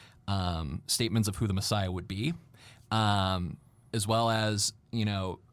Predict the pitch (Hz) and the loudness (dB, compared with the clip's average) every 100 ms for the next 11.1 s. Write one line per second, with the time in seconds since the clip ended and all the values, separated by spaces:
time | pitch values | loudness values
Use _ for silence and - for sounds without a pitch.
0 | - 110 104 - - - - 120 139 123 | -10 -2 0 -2 -6 -20 -12 -8 -4 0
1 | 120 131 113 104 104 - 160 170 139 110 | 4 4 4 0 -2 0 2 2 2 2
2 | 113 110 104 104 101 95 - 98 - 120 | 2 0 0 0 0 -2 -4 -6 0 2
3 | 120 104 107 101 98 92 - 95 95 92 | 4 4 2 2 2 0 -4 -2 0 0
4 | 92 - - - - - - 98 95 87 | -4 -8 -16 -20 -20 -20 -8 -4 -2 -2
5 | - 101 98 95 98 123 135 123 110 107 | -2 0 0 0 2 2 4 4 2 -2
6 | - 104 90 90 - 107 101 101 98 - | -2 -2 0 -2 -2 0 2 0 0 0
7 | 98 95 98 90 - - 98 104 120 - | 0 0 -2 -6 -6 -6 -2 2 2 -2
8 | - - - 107 95 - 104 101 110 120 | -6 -20 -6 -4 -4 -4 0 2 4 4
9 | 117 107 - 107 101 92 98 - 92 92 | 2 0 0 -2 0 -4 -6 -4 -4 -4
10 | 95 65 139 - - - - 104 110 110 | -8 -10 -12 -12 -20 -6 -2 2 4 2